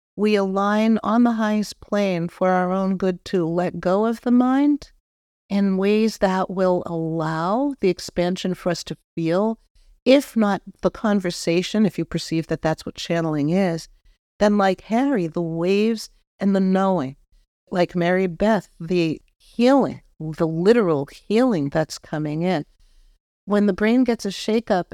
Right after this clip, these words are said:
and says, you know, it's interesting, at the end of most sessions,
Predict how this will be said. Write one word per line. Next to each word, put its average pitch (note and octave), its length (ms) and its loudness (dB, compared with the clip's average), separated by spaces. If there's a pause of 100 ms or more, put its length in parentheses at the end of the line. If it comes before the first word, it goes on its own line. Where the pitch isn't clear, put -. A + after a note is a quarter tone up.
and F#3 220 -2
says, F3+ 400 -2
you A3+ 100 -2
know, A3 120 4
it's G3 120 -4
interesting, C4+ 520 0 (880)
at G#3 140 2
the G#3+ 140 4
end A#3+ 180 4
of G#3 100 -2
most G#3 280 0
sessions, E3 720 -2